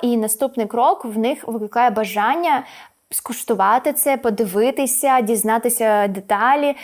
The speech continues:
Тобто ми маємо пробудити це. І наступна буква A — це дія, call to action, тобто заклик до дії. Ми привернули увагу, викликали інтерес, є бажання скуштувати, спробувати, дізнатися, і потім вона розуміє, що робити конкретно. Підписатися, написати в директ,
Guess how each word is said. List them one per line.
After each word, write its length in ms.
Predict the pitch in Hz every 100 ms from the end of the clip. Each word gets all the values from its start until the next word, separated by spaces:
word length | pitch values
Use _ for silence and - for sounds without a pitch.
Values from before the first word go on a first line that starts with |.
| -
Тобто 220 | 208 202
ми 120 | 220 254
маємо 300 | 240 240 240
пробудити 580 | 240 226 202 208 202
це. 280 | 180 - 170 - _ -
І 60 | 254
наступна 380 | - 320 294 247
буква 300 | 262 233 -
A — 180 | 254 349 370
це 140 | 233
дія, 540 | 220 233 240 254 320 330
call 180 | 269 269
to 360 | 247 - 214
action, 320 | 214 - 339 311
тобто 320 | 254 240 220 -
заклик 380 | 240 254 269 285
до 120 | 233
дії. 460 | 214 220 196 180 220
Ми 100 | 285
привернули 540 | 285 240 226 233 214
увагу, 340 | 220 247 339 294
викликали 420 | 262 226 233 214
інтерес, 540 | 208 220 240 330 -
є 140 | 247 233
бажання 480 | 226 226 226 220
скуштувати, 640 | 214 - - 233 226 220 202
спробувати, 520 | - 220 214 202 202
дізнатися, 600 | 196 208 247 359 320 294
і 80 | 247
потім 340 | 226 285 285
вона 140 | 233 214
розуміє, 320 | 214 196 247
що 200 | - 220
робити 380 | 214 202 190 -
конкретно. 640 | 208 208 220 180 - 185
Підписатися, 720 | 220 - 208 262 330 311 -
написати 380 | 202 - 196 190
в 40 |
директ, 460 | 190 196 247 190 -